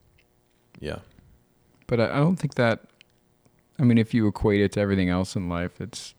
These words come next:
Speaker 2: it's kinda like that old argument, you know, of everything's risky.
Speaker 1: Yeah.
Speaker 2: And
Speaker 1: Yeah, it's just like anything else.
Speaker 2: Yeah, you could
Speaker 1: Anything great is outside your comfort zone.
Speaker 2: Yeah.
Speaker 1: So.
Speaker 2: I was also wondering too, and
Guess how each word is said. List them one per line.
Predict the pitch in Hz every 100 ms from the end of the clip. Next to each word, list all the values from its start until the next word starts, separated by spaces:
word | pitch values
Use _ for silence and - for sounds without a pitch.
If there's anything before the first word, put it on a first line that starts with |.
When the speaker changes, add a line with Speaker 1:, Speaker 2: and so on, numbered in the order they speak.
| _ _ _ _ _ _ - _
Speaker 2:
it's | -
kinda | - 101
like | 87 95
that | 90
old | 85
argument, | 78 87 82 87 80
you | 87
know, | 82 80 78 78
of | 78 - - _ _ _ _ _ _ _ _ _ _ _ _ _ -
everything's | 90 90 78 69
risky. | 76 - - - - - _ _ _ _
Speaker 1:
Yeah. | 98 90 - _ _ _ _ _ _ _ _ _ _ - _ -
Speaker 2:
And | 82 78 73 78 - _ _ _ _ _ -
Speaker 1:
Yeah, | 135
it's | 151
just | -
like | 107
anything | 113 104
else. | 101 139 95 - _ -
Speaker 2:
Yeah, | 87 67 -
you | 92
could | 87 113
Speaker 1:
Anything | 127 123 123
great | 95 104 110
is | 80
outside | 78 - 92
your | 62
comfort | 95 92 -
zone. | 50 - - -
Speaker 2:
Yeah. | 135 71 - - -
Speaker 1:
So. | - 82 82 85 - _ _ _ _ _ _ _ _ _ -
Speaker 2:
I |
was | 123
also | 202 -
wondering | 104 98 95 95 87
too, | - 104 101 92
and | 85 80